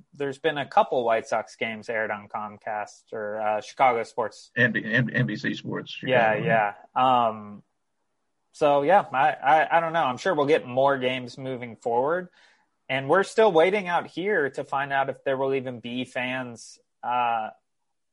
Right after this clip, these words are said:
Speaker 1: in Anaheim for the
Speaker 2: Oh,
Speaker 1: opening.
Speaker 2: that, that was, I should have brought, I meant to bring this up at the beginning, and I forgot. The mayor yesterday said she believes that there will be fans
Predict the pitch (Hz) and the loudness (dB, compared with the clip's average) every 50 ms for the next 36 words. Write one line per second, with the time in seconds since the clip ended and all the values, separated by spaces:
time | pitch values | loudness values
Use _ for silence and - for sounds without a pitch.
0 | _ - - 135 135 131 131 131 127 131 131 131 135 127 127 120 117 120 117 117 | _ -18 -16 -12 -12 -10 -8 -6 -4 -4 -2 -2 -4 -4 -4 -4 -4 -4 -6 -8
1 | 113 - - 135 123 120 120 123 - 233 226 170 170 196 196 170 135 135 190 214 | -12 -8 -6 -4 -4 0 2 4 4 4 6 6 8 8 8 8 6 4 4 6
2 | 208 180 135 - 151 139 131 - - 160 151 151 139 151 151 143 143 - 127 127 | 6 4 2 4 4 4 4 4 2 -2 -2 0 4 6 6 6 6 4 2 2
3 | 120 139 147 139 - 139 139 143 143 139 135 - - 151 143 135 135 - 123 127 | 4 2 2 0 0 0 2 2 2 2 0 -2 -2 -4 -4 -4 -6 -6 -4 -2
4 | 131 143 160 175 165 147 131 123 127 127 123 - - 143 139 127 - - - 117 | 0 0 0 0 0 0 2 2 4 2 2 2 2 4 4 4 2 0 -2 2
5 | 127 170 208 196 143 104 - - - - - 139 151 147 135 - 127 123 120 117 | 4 6 6 6 6 4 2 -2 -8 -4 0 0 0 0 -2 -2 0 2 2 2
6 | 113 104 - - 131 123 113 113 110 98 87 87 - - - - 135 143 147 143 | 2 0 -2 0 2 4 4 4 2 0 -2 -6 -10 -14 -12 -6 -4 -2 0 0
7 | 143 143 139 131 131 127 127 - 131 139 135 143 151 151 139 135 135 135 127 120 | 0 -2 -4 -4 -6 -8 -8 -6 -6 0 2 2 4 4 2 2 0 0 -2 -4
8 | 127 131 - - 226 - - - - 123 120 117 117 117 120 127 135 127 - 123 | -6 -12 -12 -4 -4 -4 -4 -2 0 0 0 2 0 0 -2 -2 0 -2 -2 -6
9 | 123 113 - - 127 120 120 113 113 113 113 110 107 107 - - - - - | -8 -10 -4 -2 -2 0 2 2 2 2 0 -2 -4 -8 -12 -18 -20 -20 -20